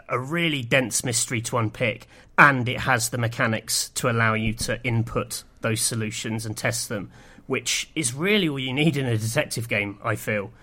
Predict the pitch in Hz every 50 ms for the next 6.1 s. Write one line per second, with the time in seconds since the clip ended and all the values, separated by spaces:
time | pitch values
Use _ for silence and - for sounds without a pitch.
0 | - - - - - 147 170 196 220 214 - - - - 165 175 180 - 233 220
1 | - - 320 269 269 - 208 - - - - - - - - - - - 226 -
2 | - - 180 - - - 202 208 214 214 208 196 185 196 185 - 196 - - -
3 | - 208 - - - - 180 170 180 180 180 196 196 190 175 135 117 117 113 113
4 | - 139 131 135 127 131 131 120 117 - - - - - - - - - - -
5 | - - 143 143 127 117 113 123 131 131 135 117 113 - - 147 135 135 123 117
6 | 117